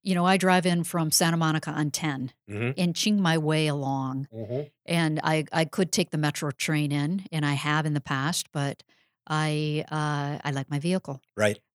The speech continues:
Speaker 1: That's a mindset change I have to, uh, I have to overcome. And, and a lot of Angelinos do as well, because we, we know we can't stay where we're at. So that's a little psychological, sociological change that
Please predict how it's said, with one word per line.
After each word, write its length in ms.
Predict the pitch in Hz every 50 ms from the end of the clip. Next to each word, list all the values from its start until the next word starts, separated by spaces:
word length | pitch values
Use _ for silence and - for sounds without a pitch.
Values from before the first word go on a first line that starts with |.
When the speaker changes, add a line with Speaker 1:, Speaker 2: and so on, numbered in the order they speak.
| _ -
Speaker 1:
That's 220 | - 190 175 - -
a 40 |
mindset 460 | 180 165 170 175 180 156 - 156 - -
change 280 | - 170 147 156 156 - -
I 140 | 165 160 160
have 360 | 151 - 160 147 143 - -
to, 600 | - - - 165 151 147 147 143 143 147 185 185 - _ _ _ _ _ _ _ _ _ -
uh, 440 | - 156 151 151 147 143 143 147 143 143 151 180 208 220
I 80 | - 156
have 160 | 147 160 156
to 60 | -
overcome. 540 | 160 147 139 156 - - - 160 156 156 165 - _ _ - _ _ _ _ _ _ -
And, 340 | 185 190 185 180 180 175 - -
and 220 | 180 180 180 175
a 60 | 170
lot 180 | 175 170 170 175
of 60 | -
Angelinos 640 | - 180 175 147 170 156 175 175 165 165 160 143 -
do 140 | - 180 170
as 160 | 160 143 -
well, 200 | 196 226 214 196
because 380 | 170 185 - 190 175 156 - - _ _ _
we, 380 | - 185 202 190 180 180 170 - -
we 180 | 170 190 202
know 120 | 190 190 185
we 120 | 185 190
can't 220 | 185 - 196 160 -
stay 180 | - - 160
where 140 | 147 151 147
we're 160 | 139 143 139
at. 180 | 135 123 - - _ _ _ _ _ _ _ _ _ _ _ _ _ _ _ _ _ _ _ _ _ _ _ -
So 220 | - - 175 165
that's 220 | 160 170 175 - -
a 40 |
little 280 | 180 160 180 170 160 156
psychological, 1000 | 143 - - - - - - 190 185 185 - 180 170 175 180 165 185 - - 160
sociological 840 | 151 - - - 170 151 - - 156 147 151 147 151 151 156 - 147
change 560 | 143 - - - 160 151 156 151 143 - -
that 280 | - 143 143 143 143 -